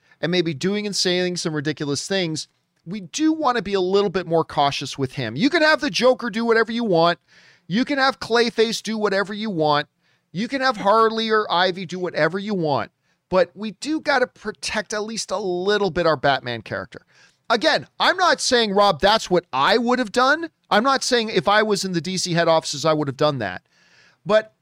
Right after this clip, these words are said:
I think if we as audience members can step out of our little myopic me, me, me, what I wanna see, what I wanna see thing and look at a bigger picture, you can at least appreciate where the D C guys are coming from.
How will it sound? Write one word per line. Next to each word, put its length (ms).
I 140
think 360
if 180
we 220
as 100
audience 440
members 260
can 160
step 380
out 160
of 100
our 140
little 280
myopic 720
me, 300
me, 260
me, 520
what 180
I 180
wanna 280
see, 180
what 140
I 140
wanna 220
see 200
thing 220
and 120
look 180
at 80
a 60
bigger 320
picture, 540
you 100
can 160
at 120
least 260
appreciate 680
where 140
the 100
D 180
C 200
guys 300
are 40
coming 280
from. 240